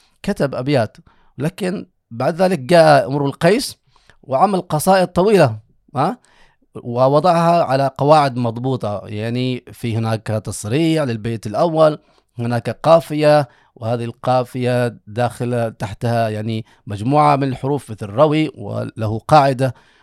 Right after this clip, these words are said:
و، آه، هناك ابتداء بالأطلال، ثم رحلة الضعينة، ثم، يعني،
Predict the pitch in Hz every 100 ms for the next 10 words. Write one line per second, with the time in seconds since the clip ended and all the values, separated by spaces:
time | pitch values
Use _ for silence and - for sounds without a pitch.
0 | _ 107 117 117 117 113 - 110 110 107
1 | 107 - - 120 131 - 139 123 113 107
2 | 117 135 123 131 110 127 123 131 - 110
3 | 113 107 107 117 117 123 175 170 156 151
4 | _ _ _ - 127 123 123 127 127 123
5 | 120 117 107 101 113 190 156 151 147 _
6 | _ _ _ - 123 123 120 123 123 120
7 | 117 120 123 120 117